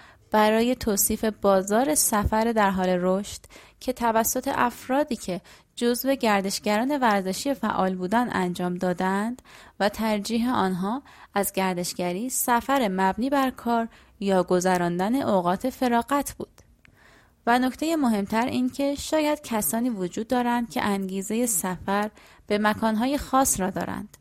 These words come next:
تا به طور فعال در مسابقات ورزشی مختلف شرکت کنند.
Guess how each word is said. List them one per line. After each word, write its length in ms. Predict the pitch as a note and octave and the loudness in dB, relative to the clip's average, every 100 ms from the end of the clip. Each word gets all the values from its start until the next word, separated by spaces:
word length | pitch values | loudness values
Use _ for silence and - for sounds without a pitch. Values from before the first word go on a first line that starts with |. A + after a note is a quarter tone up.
| - - _ | -20 -20 _
تا 180 | - G#3+ | 0 2
به 140 | G3 | 2
طور 260 | F#3+ A#3 B3+ | 0 0 0
فعال 640 | - G#3 - - G#3 C4 C#4 - - - | 0 0 0 0 0 -2 -6 -16 -20 0
در 180 | G3+ | 2
مسابقات 600 | G3 G3 G#3+ G3+ G3 A#3 A3 | 2 0 0 0 2 0 0
ورزشی 640 | F#3+ G3 F#3+ F#3 - D4 | 2 2 0 -2 -4 -2
مختلف 540 | D4+ C#4+ C4+ B3+ C4 | -2 -2 0 0 0
شرکت 500 | - D4 C#4+ C4+ A3 | 0 0 0 2 -2
کنند. 500 | - F#3+ F#3+ G3 G3 | -2 -8 -8 -10 -14